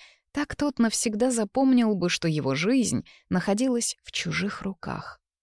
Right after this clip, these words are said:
Цайдзин указал на место, которое освободил Гао Цю. "Госпожа Лу, не стесняйтесь, присаживайтесь. Я велю подать еще чаю". Она медленно поднялась и расположилась на кушетке на самом краю.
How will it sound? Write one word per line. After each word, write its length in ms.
Цайдзин 720
указал 480
на 140
место, 360
которое 380
освободил 600
Гао 280
Цю. 260
"Госпожа 480
Лу, 160
не 180
стесняйтесь, 760
присаживайтесь. 960
Я 300
велю 280
подать 460
еще 420
чаю". 460
Она 180
медленно 500
поднялась 680
и 60
расположилась 760
на 120
кушетке 540
на 120
самом 400
краю. 480